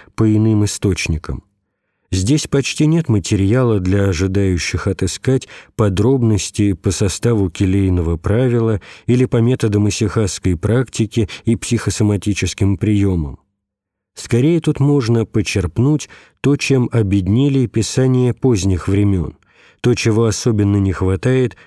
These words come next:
нашим оскудевшим душам. От отцов древности исходит благодать возвышенного духа. Эта сила, пронизавшая скупые рукописные строки,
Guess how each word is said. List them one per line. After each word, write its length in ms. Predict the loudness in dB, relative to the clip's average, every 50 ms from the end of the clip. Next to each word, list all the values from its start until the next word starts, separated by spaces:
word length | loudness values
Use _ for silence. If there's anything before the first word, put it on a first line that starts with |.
| _ -2
нашим 480 | 0 2 2 2 0 0 0 2 2 2
оскудевшим 760 | 0 -2 0 -2 0 0 0 0 -2 -2 -2 -2 0 0 0
душам. 460 | 0 0 -2 -2 -4 -6 -8 -8 -10 _ _ _ _ _ _ _ _ _ _ _ _ _ _ _ _ -4
От 180 | -4 -2 0 0
отцов 420 | -2 -2 0 0 0 0 0 2
древности 680 | 0 2 2 2 2 2 2 0 0 -2 -2 0 0 0
исходит 560 | 0 -4 -4 -2 0 0 2 0 -2 -2 -4 -16 -12 _
благодать 800 | -4 0 2 2 2 2 2 0 0 0 2 0 0 0 0 0
возвышенного 880 | 0 0 0 0 0 0 0 0 0 0 0 0 2 2 2 2 2 0
духа. 460 | 0 0 0 0 -2 -4 -8 -12 -12 _ _ _ _ _ _ _ _ _ _ _ -2 -2
Эта 220 | 0 0 0 0
сила, 560 | -2 -2 -2 0 2 2 4 2 2 2 0
пронизавшая 880 | -2 0 0 2 2 2 2 2 2 2 0 0 -2 -2 0 0 0
скупые 500 | -2 -4 -2 -2 -2 0 2 2 2 2
рукописные 800 | 2 0 0 0 -2 -2 -2 -2 -2 -2 -2 0 0 0 0 0
строки, 580 | -2 -4 -4 -2 0 2 0 0 0 -2 -2